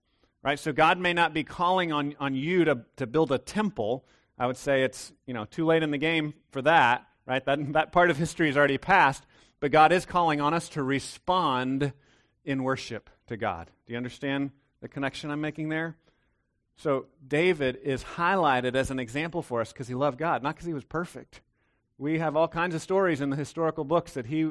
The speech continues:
he did awful, terrible things, but he had a heart after God. God had changed his heart, had melted his heart, had continued to show him grace, and we should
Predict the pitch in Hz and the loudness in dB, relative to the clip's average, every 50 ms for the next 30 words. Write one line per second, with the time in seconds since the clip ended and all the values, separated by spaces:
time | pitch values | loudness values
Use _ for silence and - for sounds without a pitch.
0 | - - 123 147 160 151 147 156 147 - - _ _ - 151 147 151 - - 160 | -4 -8 -8 -6 -6 -2 -2 -2 -2 -4 -6 _ _ 0 2 2 2 0 -2 -6
1 | 156 139 - - - 156 151 147 143 143 139 147 139 131 - 170 185 175 123 107 | -6 -6 -8 -12 -6 -2 0 0 0 0 0 -2 -4 -4 -4 -6 -6 -6 -6 -10
2 | 107 107 - - _ _ _ _ _ _ _ - 131 135 139 135 131 127 120 - | -12 -16 -18 -20 _ _ _ _ _ _ _ -12 -6 -2 -2 0 0 -2 -4 -6
3 | - - 160 156 160 151 - - 131 123 - - 127 117 131 139 160 151 117 90 | -6 0 0 0 0 0 -4 -6 -6 -6 -6 -10 -14 -10 -8 -8 -8 -8 -10 -12
4 | - _ _ _ _ _ _ _ _ _ _ _ _ _ _ _ _ _ - 135 | -16 _ _ _ _ _ _ _ _ _ _ _ _ _ _ _ _ _ -16 -12
5 | 135 135 131 127 - - - 147 147 151 156 151 - - - 147 - - 123 113 | -10 -10 -10 -12 -12 -10 -8 -6 -6 -6 -6 -10 -12 -16 -18 -12 -6 -2 -2 -2
6 | 113 110 113 120 131 143 151 - 170 143 131 - - 131 120 117 113 110 - - | -2 -2 -4 -4 -4 -4 -6 -6 -8 -10 -10 -8 -6 -4 -4 -4 -6 -10 -14 -12
7 | 139 131 120 - 160 160 165 165 156 147 143 - - - 143 131 123 123 123 135 | -12 -12 -10 -8 -6 -6 -4 -4 -4 -6 -6 -8 -8 -6 -6 -6 -4 -4 -2 -2
8 | 139 131 131 - 127 117 113 127 120 - - 139 117 113 | -2 -2 -4 -8 -10 -10 -8 -8 -8 -8 -8 -10 -10 -12